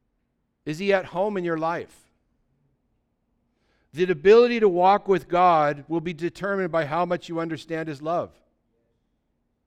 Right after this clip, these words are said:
The ability to forgive others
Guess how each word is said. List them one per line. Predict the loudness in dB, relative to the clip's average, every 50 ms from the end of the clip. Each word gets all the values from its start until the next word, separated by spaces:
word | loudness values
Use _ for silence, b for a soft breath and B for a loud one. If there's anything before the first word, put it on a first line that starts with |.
| _ _ _ _ _ _ _ _ _ _ _ _ _ _ _ _ _ _ _ _ _ _ _ _ _
The | -2 0 0
ability | 2 2 2 4 4 4 4 4
to | 2 0
forgive | -2 -4 -6 -4 -2 0 0 0 0
others | 2 2 2 2 2 0 -2 -2 -6 -10 -16 -20